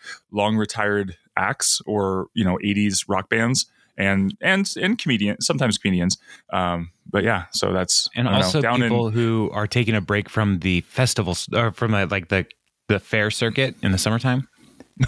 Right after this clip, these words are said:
Speaker 1: Yes, the fair circuit.
Speaker 2: So,
Speaker 1: Yeah.
Speaker 2: man, awful. Anyway, Jerry's almost dying, and Chris and Ann say, "Yeah, let's get married." And while he's, they're trying to work this out, Chris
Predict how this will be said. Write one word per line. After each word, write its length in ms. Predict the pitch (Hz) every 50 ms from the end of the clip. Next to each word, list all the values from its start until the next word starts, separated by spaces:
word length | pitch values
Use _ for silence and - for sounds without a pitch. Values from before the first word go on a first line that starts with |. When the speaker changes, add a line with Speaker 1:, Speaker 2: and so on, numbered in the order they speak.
| - 196
Speaker 1:
Yes, 300 | - 147 156 160 139 -
the 120 | - - 143
fair 260 | - - 135 127 139
circuit. 480 | 127 - - 117 110 - 107 104 104 - - - - - - - - - - - - - _ _
Speaker 2:
So, 140 | - - -
Speaker 1:
Yeah. 160 | 90 82 - 80 - _ _ _ _ _ _ _ _ _ _ _ _ _ _ _ _ _ -
Speaker 2:
man, 360 | 101 87 82 80 78 73 - - _ _ - - - - - - - - - - - -
awful. 420 | - 90 87 - - 98 82 82 - - _ -
Anyway, 480 | 117 127 131 113 98 90 87 87 82 - _ -
Jerry's 320 | 104 127 147 160 160 131
almost 220 | 135 131 127 113 90
dying, 480 | - 101 95 92 92 90 90 92 101 - _ -
and 460 | 107 107 104 104 101 98 98 98 -
Chris 180 | - 135 131 -
and 120 | 123 117
Ann 220 | 101 101 101 98 85
say, 260 | 82 - - 107 98
"Yeah, 380 | 95 92 - 190 190 143 104 90 - -
let's 160 | 120 120 -
get 220 | - 131 - - -
married." 460 | 107 131 135 120 95 87 82 78 - - - - - - - - _ _
And 440 | - 95 101 98 95 95 95 82 - - - _ _ - 104 - _
while 180 | 120 123 131
he's, 320 | 123 123 123 101 - - - _ - - - - - - - _
they're 120 | - 117 113
trying 160 | - 131 131 123
to 40 | 117
work 180 | 117 123 - -
this 160 | 113 - 120
out, 220 | 117 120 113 - _ _ _ - -
Chris 220 | - 135 123 -